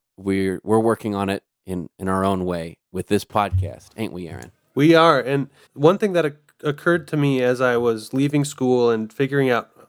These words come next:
Speaker 2: you know, how I'm gonna, precedent for teaching arranging le-, even though there's not much of a, you know, everyone takes sax lessons, trumpet lessons, violin lessons, voice lessons, piano lessons. That's completely normal for people.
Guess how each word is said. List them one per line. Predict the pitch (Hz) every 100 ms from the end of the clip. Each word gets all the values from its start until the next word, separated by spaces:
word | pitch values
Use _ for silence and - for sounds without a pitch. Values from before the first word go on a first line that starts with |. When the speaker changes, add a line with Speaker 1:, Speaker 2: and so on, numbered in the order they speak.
| -
Speaker 2:
you | 120
know, | 113 107
how | 117 131
I'm | 131
gonna, | 131 -
precedent | - 147 147 165 170 -
for | - 127
teaching | - 147 143 135
arranging | 113 113 131 143 147
le-, | 143 _
even | 165 202 240
though | 190 175
there's | 165 147 143
not | 131 151 135
much | 131 139 147
of | 147 123
a, | 127 117 110 107 - _ _ _ _ -
you |
know, | 175
everyone | - 151 196 214 151
takes | 143 127 - - _
sax | - 151 - -
lessons, | 110 101 92 98
trumpet | - 147 120
lessons, | 98 104 - 104
violin | 131 127 123 127 117
lessons, | 104 - 98 95
voice | - 127 127
lessons, | 113 104 - 104
piano | - 131 120
lessons. | 104 95 - 80 _ _ _
That's | - 170 - - - _ _ -
completely | 156 127 - 170 185 143 151 135
normal | 127 113 104
for | - 104
people. | 110 101 85 -